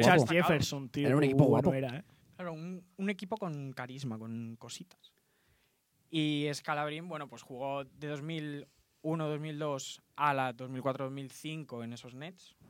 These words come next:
Speaker 2: los cuatro añitos. De la cinco a la dos mil seis hasta la dos mil nueve, dos mil diez en Boston,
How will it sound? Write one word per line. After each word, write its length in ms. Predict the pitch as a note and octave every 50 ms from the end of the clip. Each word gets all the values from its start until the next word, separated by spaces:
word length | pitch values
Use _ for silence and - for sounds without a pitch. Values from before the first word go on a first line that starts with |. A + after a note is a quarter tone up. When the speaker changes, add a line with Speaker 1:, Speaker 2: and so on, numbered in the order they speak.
| - _ _
Speaker 2:
los 80 | -
cuatro 220 | - - A2+ G#2+ A2+
añitos. 580 | A#2 B2+ D3 D#3+ D#3+ - F3 F3 F3+ F3+ - _ _ _ _ _ _ _ _ _ _ _ _ _ _ _ _ _ _ _ _ _ _ _ -
De 140 | C3 C3+
la 120 | C3+ C#3 C#3+
cinco 1000 | - - E3 E3+ E3+ E3+ E3+ E3 D#3 D3+ D3 C#3+ C#3+ C3+ C3 B2+ B2 A#2+ A#2+ A#2+ _ _ _
a 120 | - C3 D3
la 120 | C#3+ C3+
dos 120 | C#3 C#3 C#3+
mil 180 | D3 D3 C#3+
seis 600 | - - D3+ C#3+ C#3 C3+ A#2+ - - - - - _ _ _ _ _ _ _ _ _ _ _ _ _ _ _ _ _ _ _ _ _ _ _ _ _ _ _ _ _ _ _
hasta 380 | - D#3+ D3 - - - C#3 B2+
la 240 | B2+ B2+ B2+ A#2+ B2
dos 140 | A#2 B2 B2
mil 140 | C#3 C#3+
nueve, 160 | D3 C#3+ C#3+ C#3
dos 100 | B2+ B2+
mil 140 | C3+ C3+
diez 160 | C3+ C3+ C3+ C#3
en 140 | C#3 B2+
Boston, 440 | A#2+ C3+ D#3 D#3+ - - G#3 G#3+ B3+